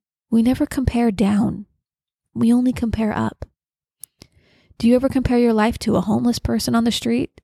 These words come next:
or to a single mom trying to make rent and be present in her kids' life,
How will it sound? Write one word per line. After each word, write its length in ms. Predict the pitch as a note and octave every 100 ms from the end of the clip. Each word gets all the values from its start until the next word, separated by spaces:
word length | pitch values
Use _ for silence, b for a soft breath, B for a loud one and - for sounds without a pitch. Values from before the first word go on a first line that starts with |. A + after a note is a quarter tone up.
| _ _ _ _ _
or 140 | G3+
to 140 | - G3
a 80 |
single 360 | F3+ - A#3+ A3+
mom 300 | G#3 A#3+ A#3+
trying 260 | - G#3+ G#3+
to 80 |
make 300 | G3+ G#3 -
rent 220 | G#3 A3 A#3
and 100 | F#3+
be 100 | F#3+
present 400 | - A3+ G#3+ -
in 120 | G3
her 160 | G3+ F#3+
kids' 500 | - A3+ - A3+ G3
life, 400 | F#3 A#3 -